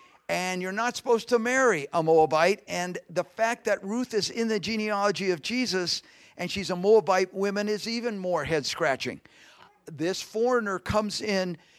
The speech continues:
and is now inserted into the genealogy of Jesus, probably showing to all of us that God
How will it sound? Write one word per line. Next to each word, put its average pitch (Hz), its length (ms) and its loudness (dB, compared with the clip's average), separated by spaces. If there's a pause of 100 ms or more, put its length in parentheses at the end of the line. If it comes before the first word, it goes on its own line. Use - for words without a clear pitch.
(160)
and 160 160 -8
is 170 140 -10
now 180 240 -2
inserted 190 840 0
into 208 240 -4
the 180 140 2
genealogy 170 600 0
of 151 80 -2
Jesus, 151 360 -6
probably 254 520 -4
showing 202 600 -2
to 202 100 -4
all 180 280 2
of 143 100 -2
us 139 260 -6 (440)
that 151 280 0
God 196 460 2